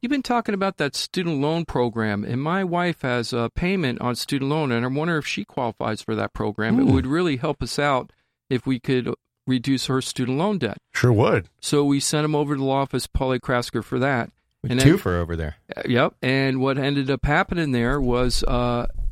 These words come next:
Speaker 1: we found out that Amy qualified for the student loan forgiveness program, uh, uh,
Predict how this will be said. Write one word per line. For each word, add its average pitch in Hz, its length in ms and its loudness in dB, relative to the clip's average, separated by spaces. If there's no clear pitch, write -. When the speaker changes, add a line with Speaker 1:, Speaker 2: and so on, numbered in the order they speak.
Speaker 1:
we 131 180 2
found 147 380 0
out 139 220 0
that 123 140 -2
Amy 139 260 0
qualified 131 640 2
for 131 140 -2
the 113 120 0
student 135 340 -2
loan 127 220 0
forgiveness 135 500 -4
program, 120 720 -2
uh, 113 360 -2
uh, 117 220 0